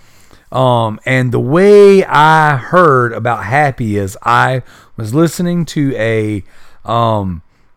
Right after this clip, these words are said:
an interview series podcast, uh, where they have, like, a bunch of, uh, illustrators, uh, like, the guys who draw, the guys who ink, the guys who color, the guys who write comic books.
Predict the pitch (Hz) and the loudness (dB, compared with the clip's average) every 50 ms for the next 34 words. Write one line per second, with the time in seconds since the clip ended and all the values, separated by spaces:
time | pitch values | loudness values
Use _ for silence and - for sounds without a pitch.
0 | _ _ _ 120 123 - - 139 147 160 160 151 165 170 160 131 - 156 165 160 | _ _ _ -10 -10 -6 -2 0 2 2 2 2 2 2 0 0 0 0 0 0
1 | 147 - - 151 143 143 139 - 160 165 170 175 160 - - - - - - - | 0 -2 -2 -2 -2 -2 -2 -4 -4 -4 -4 -4 -6 -10 -18 -20 -20 -20 -20 -20
2 | _ _ - - - - - - - 113 110 110 107 104 107 117 131 131 131 127 | _ _ -20 -20 -18 -16 -10 -6 -4 -2 0 0 0 0 0 2 2 4 4 4
3 | 127 123 120 117 110 113 123 123 127 127 117 110 113 113 113 127 127 123 - 123 | 4 2 2 0 0 0 0 0 2 0 0 0 -2 -2 0 -2 -2 -2 -2 -6
4 | 110 95 98 104 98 98 92 90 87 - - _ - 131 131 131 123 113 - 156 | -6 -6 -6 -4 -4 -4 -4 -4 -8 -12 -16 _ -2 0 0 0 0 0 0 0
5 | 143 139 131 131 135 127 - - - - - - - - 107 107 104 104 101 98 | 0 0 0 -2 -4 -4 -8 -12 -18 -20 -20 -20 -12 -6 -2 0 0 0 0 -2
6 | - - - - 113 104 98 104 107 104 98 117 113 107 87 85 95 92 107 139 | -6 -12 -8 -6 -4 -4 -4 -6 -8 -4 -2 0 0 0 -2 -4 -8 -6 0 2
7 | 156 156 156 156 151 131 120 107 113 107 101 98 87 85 90 92 95 - - 139 | 2 4 4 2 0 -2 -4 -4 -2 -2 -2 -4 -4 -6 -10 -10 -10 -8 -6 -4
8 | 143 151 156 156 135 - - 113 110 107 110 107 104 98 85 87 92 - - - | -4 -4 -4 -4 -8 -10 -10 -8 -4 -2 0 0 0 -2 -4 -8 -12 -14 -2 0
9 | 165 165 160 156 156 139 - - - - - - _ - 104 104 123 120 113 107 | 2 2 2 2 0 -2 -6 -12 -20 -20 -20 -20 _ -12 -6 -2 0 0 0 0
10 | 92 90 98 95 92 95 113 120 127 135 139 131 123 - 127 131 139 143 143 165 | -2 -6 -8 -8 -6 -4 0 0 2 2 0 -2 -6 -6 -6 -6 -6 -6 -6 -8
11 | 180 190 185 - - - - | -8 -8 -8 -12 -18 -20 -20